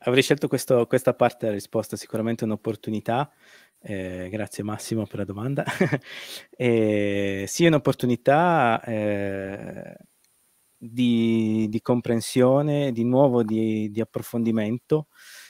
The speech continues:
e, e anche per sperimentare appunto le, le, le, i margini di, di, di capacità di com-, di, di comunicare, di arrivare nonostante, nonostante il particolarismo, ecco.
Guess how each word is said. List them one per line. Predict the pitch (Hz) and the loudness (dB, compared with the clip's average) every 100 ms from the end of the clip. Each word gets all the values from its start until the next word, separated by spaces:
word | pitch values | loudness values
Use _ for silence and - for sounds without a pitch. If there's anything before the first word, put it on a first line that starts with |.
| _ | _
e, | - 113 110 107 104 101 101 98 98 98 98 110 - | -6 -2 0 0 0 0 -2 -6 -8 -10 -12 -14 -14
e | 90 107 135 | -10 -2 -2
anche | 151 156 | 0 0
per | - | -2
sperimentare | - 131 123 120 - 120 143 113 107 | -2 0 2 2 2 2 4 2 0
appunto | - 110 107 110 | 0 -2 -2 -2
le, | 101 101 98 98 95 95 98 113 - 50 _ _ _ _ _ - - - - | -2 -2 -4 -4 -6 -10 -12 -14 -20 -20 _ _ _ _ _ -20 -20 -20 -10
le, | 113 110 107 107 110 | -2 0 2 0 -4
le, | 104 - - | -6 -8 -8
i | 120 | -4
margini | 123 143 123 113 117 113 | 2 4 4 2 2 2
di, | 113 113 | 2 0
di, | 104 110 107 104 | 0 -2 -2 -4
di | 107 | -6
capacità | 117 - 117 120 170 | -8 -8 -10 -6 -4
di | 139 | -2
com-, | - 117 113 | -4 -6 -4
di, | 113 107 | -6 -6
di | |
comunicare, | - 117 113 107 135 156 | -10 -6 -6 -2 0 2
di | 110 | 2
arrivare | 104 107 110 127 117 | 0 -2 -2 -2 -2
nonostante, | 107 104 - 107 101 - 110 101 98 98 95 98 _ _ _ _ _ | -6 -10 -10 -12 -12 -14 -12 -12 -12 -16 -20 -20 _ _ _ _ _
nonostante | 117 110 - 139 - 117 | -8 -6 -2 -4 -2 -4
il | 110 | -2
particolarismo, | - - - 110 107 117 95 - 95 - | -4 -4 -4 -2 0 0 -2 -8 -16 -12
ecco. | 101 - 90 | -14 -12 -18